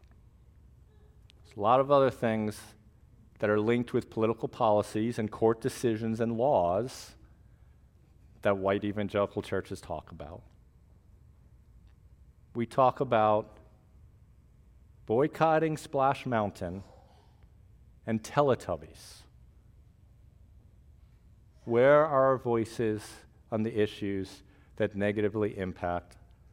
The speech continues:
our brothers and sisters in Jesus of other races and other backgrounds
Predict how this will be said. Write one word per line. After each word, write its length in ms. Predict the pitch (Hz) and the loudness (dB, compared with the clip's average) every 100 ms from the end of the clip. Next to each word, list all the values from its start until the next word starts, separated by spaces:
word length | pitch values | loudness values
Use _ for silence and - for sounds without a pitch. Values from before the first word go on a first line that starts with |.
| _ - - - - - 95 | _ -20 -20 -20 -20 -8 -6
our 80 | |
brothers 460 | 92 107 107 120 113 | 0 4 4 2 0
and 100 | 117 | -6
sisters 540 | - 104 - 113 101 | -2 -4 -4 -6 -4
in 100 | 113 | -4
Jesus 720 | 104 98 87 90 80 - - - - _ | -6 -8 -8 -8 -10 -10 -20 -20 -20 _
of 140 | 90 | -6
other 280 | 98 101 123 | 0 2 2
races 720 | 104 92 87 - 85 82 - - - | 2 0 -4 -6 -8 -8 -14 -20 -12
and 120 | 101 95 | -8 -4
other 280 | 95 87 | -2 -2
backgrounds 760 | 80 85 82 - 82 78 80 | 0 -2 -2 -8 -8 -8 -14